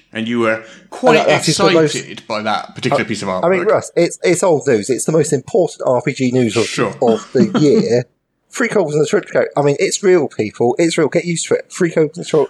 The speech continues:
Speaker 1: Well,
Speaker 2: trench coat.
Speaker 1: there's
Speaker 2: It's
Speaker 1: now
Speaker 2: time.
Speaker 1: a stat block for the three kobolds in a trench coat.
Speaker 2: Mate, that's old news. This was, this was last week.
Speaker 1: Oh, I thought you were just
Speaker 2: Oh.
Speaker 1: talking about the artwork last week.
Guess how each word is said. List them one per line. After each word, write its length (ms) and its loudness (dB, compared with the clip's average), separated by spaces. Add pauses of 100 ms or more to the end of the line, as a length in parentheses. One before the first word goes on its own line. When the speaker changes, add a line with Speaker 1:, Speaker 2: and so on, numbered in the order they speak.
Speaker 1:
Well, 120 0
Speaker 2:
trench 160 0
coat. 80 0
Speaker 1:
there's 300 -2
Speaker 2:
It's 20 -4
Speaker 1:
now 240 2
Speaker 2:
time. 100 0
Speaker 1:
a 160 -2
stat 580 -6
block 340 -14 (460)
for 180 -12
the 120 -6
three 240 -10
kobolds 400 -10
in 80 -10
a 40 -12
trench 300 -10
coat. 320 -14 (500)
Speaker 2:
Mate, 140 2
that's 160 0
old 160 2
news. 220 0
This 180 -2
was, 120 2
this 160 -2
was 120 -6
last 240 0
week. 320 -2
Speaker 1:
Oh, 140 2
I 20 -12
thought 160 0
you 140 0
were 60 4
just 140 4
Speaker 2:
Oh. 40 2
Speaker 1:
talking 160 0
about 180 -2
the 80 -4
artwork 460 -2
last 260 -4
week. 280 -14